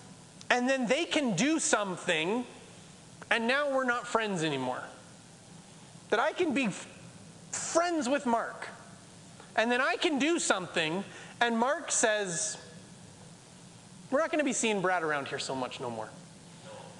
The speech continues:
We're, you know, that, that, uh, uh, there's nothing that, that can connect us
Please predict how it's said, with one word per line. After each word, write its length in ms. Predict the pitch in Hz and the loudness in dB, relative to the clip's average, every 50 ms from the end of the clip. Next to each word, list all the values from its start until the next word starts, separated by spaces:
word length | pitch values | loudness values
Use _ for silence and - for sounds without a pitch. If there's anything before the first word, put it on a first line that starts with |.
| - - - | -16 -8 -2
We're, 240 | - 180 180 175 - - - - - | 0 0 2 0 0 -4 -4 0 2
you 100 | 240 247 | 2 4
know, 140 | 240 233 220 - - - | 4 2 0 0 0 2
that, 160 | 277 294 277 | 2 4 4
that, 140 | 285 311 294 277 269 277 269 269 262 247 220 208 | 2 2 2 2 0 0 0 0 0 0 2 2
uh, 160 | 247 262 247 - 247 - - | 2 0 0 -2 -4 -2 -2
uh, 80 | - 143 - - - - - - - | -4 -4 -4 -10 -12 -12 -12 -6 -2
there's 320 | 233 214 277 277 233 185 | 2 2 2 2 2 2
nothing 560 | 240 262 262 277 311 320 311 - 339 320 302 | 2 2 4 4 2 2 2 2 2 2 4
that, 260 | 277 277 269 269 226 190 | 4 2 2 2 2 2
that 180 | 240 254 240 - - - - - - - | 2 2 2 0 -6 -10 -10 -8 -2 0
can 320 | - - 269 262 247 202 | 2 4 4 4 2 2
connect 640 | - - - 240 233 226 240 285 320 320 320 - 269 | 0 0 2 2 4 4 4 4 2 2 2 4 4
us 420 | 247 240 226 - - - - - | 4 4 4 2 0 0 0 -2